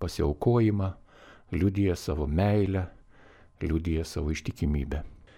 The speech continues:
Prie mikrofono Liutauras Serapinas, o taip pat ir Vilniaus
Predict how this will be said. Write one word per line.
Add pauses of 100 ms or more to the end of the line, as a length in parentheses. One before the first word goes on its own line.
Prie
mikrofono
Liutauras
Serapinas,
o
taip
pat
ir
Vilniaus